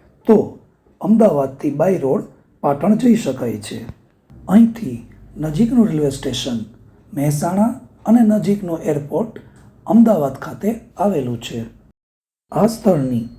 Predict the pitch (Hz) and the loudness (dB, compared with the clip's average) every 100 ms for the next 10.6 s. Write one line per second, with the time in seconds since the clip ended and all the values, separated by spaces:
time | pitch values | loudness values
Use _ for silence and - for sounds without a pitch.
0 | - 226 233 190 143 - 131 131 135 180 | -2 0 2 0 0 -2 0 0 0 -2
1 | 226 - _ - 240 226 - 147 - 131 | -2 -8 _ -4 0 0 0 -2 -2 -4
2 | 120 113 113 - _ - 170 262 190 156 | -4 -10 -12 -18 _ -4 0 2 0 0
3 | 131 113 - - - 185 160 143 143 139 | -2 -4 -10 -14 -6 -4 -2 0 0 0
4 | 131 131 - 185 170 127 127 147 196 208 | -4 -6 -12 -14 -8 -6 -4 0 4 4
5 | - 113 110 - - _ _ - - 202 | 4 -4 -8 -14 -20 _ _ -14 -4 -2
6 | 269 170 143 131 107 110 104 - 151 117 | 0 0 0 -2 -4 -8 -10 -12 -8 -2
7 | 139 151 - 170 160 214 262 - - _ | 0 -2 -4 -4 0 0 0 -6 -20 _
8 | _ - 160 202 240 208 - 127 120 127 | _ -4 0 2 2 -2 -2 -2 0 0
9 | 151 - - - - - - 214 - 151 | 0 -2 -6 -20 -20 -10 -2 -2 2 2
10 | 139 - 127 113 98 101 | 2 -2 -6 -4 -8 -14